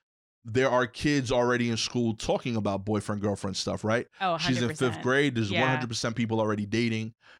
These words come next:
Speaker 1: Um, and I also like to think that if she did that, uh, because of how I know her, I would like to think it's also a boyfriend or girlfriend that's at the same level of innocence.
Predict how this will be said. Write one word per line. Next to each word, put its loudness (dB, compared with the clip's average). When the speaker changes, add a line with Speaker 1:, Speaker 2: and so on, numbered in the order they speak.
Speaker 1:
Um, 0
and 0
I 4
also 2
like 0
to -6
think -8
that -2
if -4
she 0
did -2
that, -2
uh, 0
because 0
of 0
how 0
I 0
know 0
her, 0
I 0
would 0
like 0
to -14
think -4
it's -6
also 0
a -2
boyfriend -2
or -2
girlfriend -2
that's -4
at -2
the -6
same -2
level 0
of -2
innocence. -6